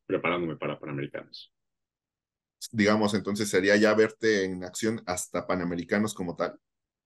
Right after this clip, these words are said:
Speaker 1: Puede ser hasta Panamericanos o puede ser en una competencia que se haga interna,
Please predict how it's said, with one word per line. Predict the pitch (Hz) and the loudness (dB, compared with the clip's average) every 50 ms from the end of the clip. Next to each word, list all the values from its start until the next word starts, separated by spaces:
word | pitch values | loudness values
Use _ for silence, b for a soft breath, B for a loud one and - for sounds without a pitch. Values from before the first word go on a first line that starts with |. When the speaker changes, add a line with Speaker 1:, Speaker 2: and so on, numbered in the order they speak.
| _ _ _ - - | _ _ _ 0 4
Speaker 1:
Puede | 143 165 170 | 6 6 6
ser | 165 - 170 170 | 6 6 4 4
hasta | 160 - 160 139 | 4 2 2 2
Panamericanos | - 131 127 120 120 117 117 - 139 143 151 151 143 - | 4 4 6 6 4 4 4 4 4 4 4 2 2 0
o | 117 110 | 0 2
puede | - 123 120 117 | 4 4 4 4
ser | - - 120 | 4 2 0
en | 123 | 0
una | 120 123 123 117 117 | 0 -2 -4 -4 -6
competencia | - 113 98 85 95 95 - - 110 113 110 110 - 117 107 104 - | -6 -6 -2 0 -2 0 2 2 2 2 2 2 2 2 2 2 0
que | - 95 87 | -2 -6 -4
se | - - 98 | -4 -2 -2
haga | 95 98 98 101 101 98 95 95 92 87 - - | 0 0 0 0 0 0 -2 -4 -6 -6 -6 -6
interna, | 104 101 - - 104 104 107 110 113 117 123 147 175 - | -6 -4 0 2 2 4 4 2 2 0 0 0 -4 -8